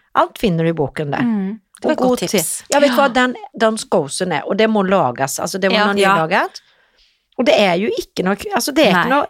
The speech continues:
Speaker 1: det er ikke noe hokus pokus, det er ordentlig godt smør, det er sokker, hvetemel, og så er det sånn, eh, kulturmelk.
Speaker 3: Ja.
Speaker 2: Mm.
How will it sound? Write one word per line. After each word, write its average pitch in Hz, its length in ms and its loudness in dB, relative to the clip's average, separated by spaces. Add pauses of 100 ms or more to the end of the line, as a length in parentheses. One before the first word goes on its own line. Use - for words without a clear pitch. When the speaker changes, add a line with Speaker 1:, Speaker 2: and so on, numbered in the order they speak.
(160)
Speaker 1:
det 302 140 4
er 233 120 2
ikke - 140 -16
noe 285 140 -2
hokus 285 200 -8
pokus, 277 340 -6
det 285 180 2
er 262 220 0 (400)
ordentlig 269 300 0
godt 262 220 -2
smør, 294 180 -2 (640)
det 262 120 4
er 233 340 0 (340)
sokker, 277 380 0 (920)
hvetemel, 262 360 0 (640)
og 240 60 -6
så 247 120 0
er 226 40 2
det 220 120 0
sånn, 185 320 0
eh, 180 480 0
kulturmelk. 151 1040 -4
Speaker 3:
Ja. 170 260 -4
Speaker 2:
Mm. 254 400 -2